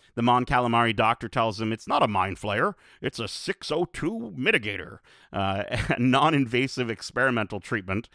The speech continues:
And I love how he's like, "It was very refreshing when I did it." <laughs> I'm like, "Okay, dude." Uh, and it's, it's recently been approved for rehabilitation. Uh, so it's still very experimental tech. Pershing says, uh,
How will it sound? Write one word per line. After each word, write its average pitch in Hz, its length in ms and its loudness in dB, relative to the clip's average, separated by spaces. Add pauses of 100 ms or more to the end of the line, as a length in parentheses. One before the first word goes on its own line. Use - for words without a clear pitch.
(260)
And 107 100 0
I 117 40 4
love 117 180 2
how 127 80 6
he's 110 180 0
like, 98 240 0 (220)
"It 165 80 0
was 139 160 -2
very 123 240 0
refreshing 143 540 0
when 90 120 -4
I 147 140 -2
did 90 180 -8
it." - 100 -16
<laughs> - 40 -16
I'm 123 160 -8
like, - 100 -10
"Okay, - 240 -12
dude." - 200 -14 (360)
Uh, 117 480 4
and 120 140 0
it's, 113 280 -6
it's 117 200 -6
recently 131 420 0
been 113 160 2
approved 110 380 0
for 104 160 -2
rehabilitation. 90 1000 -6 (340)
Uh, 92 200 -2
so - 120 -6
it's 120 100 -6
still 175 160 -6
very 120 240 4
experimental 98 540 -4
tech. 85 260 -2 (340)
Pershing 151 380 0
says, 131 500 0
uh, 110 300 2